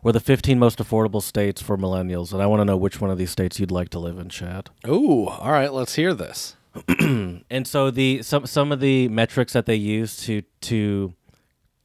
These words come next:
Speaker 1: you know, explain what makes them the most livable states, the three that they use are average monthly earning, the millennial home ownership rate, and the cost of living index.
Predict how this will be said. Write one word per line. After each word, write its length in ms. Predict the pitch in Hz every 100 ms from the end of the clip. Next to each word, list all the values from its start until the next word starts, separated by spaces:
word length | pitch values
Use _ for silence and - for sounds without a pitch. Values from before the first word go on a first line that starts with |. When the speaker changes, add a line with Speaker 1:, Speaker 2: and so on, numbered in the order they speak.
| _
Speaker 1:
you 120 | 123
know, 220 | 107 101 95
explain 560 | - - 101 104 104
what 160 | 101 95
makes 280 | 101 101 -
them 160 | 98
the 120 | 101
most 420 | 80 95 101 101 104
livable 360 | 101 104 98
states, 680 | 92 - 101 104 - - - _
the 100 | - 107
three 240 | 113 120
that 140 | 117 117
they 80 | 107
use 360 | 104 107 107
are 440 | - 101 98 95 92 - - - _
average 320 | 117 117 120 107
monthly 380 | 113 110 113 101
earning, 480 | 104 104 110 110 - _ _ _
the 120 | 117
millennial 680 | 107 107 110 110 113 113 110 -
home 340 | 104 113 113
ownership 640 | 113 113 117 107 127 120 - - _ _ _ 104
rate, 440 | 117 120 120 - - -
and 300 | 107 104 101
the 80 |
cost 400 | 95 - 104 98
of 140 | 104 90
living 320 | 98 95 87
index. 720 | 90 92 87 85 - - -